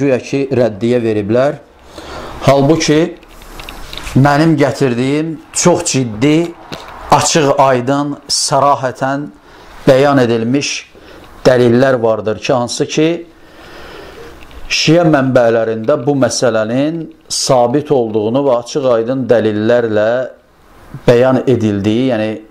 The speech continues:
çeşidli şiə alimləri tərəfindən bəyan edildiyi bəyan etmişdim. Lakin qarşı tərəf yenə də, yəni qaralama və qara P R üslubunu, üslu-, üslubundan istifadə edərək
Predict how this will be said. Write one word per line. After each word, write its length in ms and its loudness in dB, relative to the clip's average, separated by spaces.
çeşidli 540 0
şiə 480 0
alimləri 600 0
tərəfindən 580 0
bəyan 240 2
edildiyi 400 -2
bəyan 300 2
etmişdim. 400 -8
Lakin 400 4
qarşı 400 0
tərəf 560 0
yenə 380 2
də, 160 4
yəni 300 2
qaralama 640 4
və 140 4
qara 320 4
P 160 2
R 240 2
üslubunu, 640 2
üslu-, 320 -4
üslubundan 640 -2
istifadə 540 0
edərək 640 -2